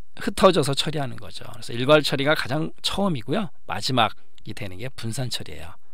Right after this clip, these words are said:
모아, 모아, 모아서 처리하는 거, 일괄, 흩어져서 처리하는 거, 분산.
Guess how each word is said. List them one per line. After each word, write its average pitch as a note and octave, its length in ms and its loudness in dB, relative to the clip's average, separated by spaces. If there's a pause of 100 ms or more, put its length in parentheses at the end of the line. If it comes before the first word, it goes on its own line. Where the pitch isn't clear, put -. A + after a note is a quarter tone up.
(560)
모아, C#3+ 440 10
모아, C3 500 4
모아서 D#3 360 4
처리하는 G2 440 -2
거, - 140 -6
일괄, C3 440 -2 (520)
흩어져서 C#3+ 540 -2
처리하는 E2+ 400 -4
거, B2 200 -6
분산. F2+ 520 -6